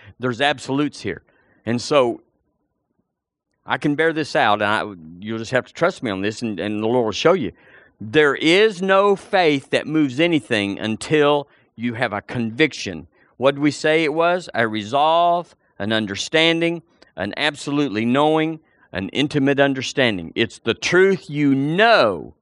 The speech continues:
that you are in conviction about that sets you free. Come on, y'all. We all would prefer, "Lord, I'm just a starter. I'm a beginner. Let me just, uh,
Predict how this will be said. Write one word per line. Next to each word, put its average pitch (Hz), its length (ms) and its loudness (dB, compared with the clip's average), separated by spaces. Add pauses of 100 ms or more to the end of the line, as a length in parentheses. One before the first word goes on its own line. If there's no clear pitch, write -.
(180)
that - 260 0
you 147 160 4
are 131 160 4
in 113 240 -2
conviction 127 640 -2
about 92 400 0 (440)
that 104 200 0
sets - 360 -2
you 117 100 -6
free. 98 400 -6 (400)
Come 135 140 -6
on, 170 240 2
y'all. 110 320 0 (880)
We 190 400 2
all 185 560 4
would 147 200 0
prefer, 147 600 2
"Lord, 139 340 4
I'm 175 220 2
just 180 260 0
a 156 60 -4
starter. 180 600 0
I'm 139 200 4
a 135 60 2
beginner. 131 580 0 (440)
Let 143 380 4
me 170 220 4
just, 143 500 0
uh, 113 320 4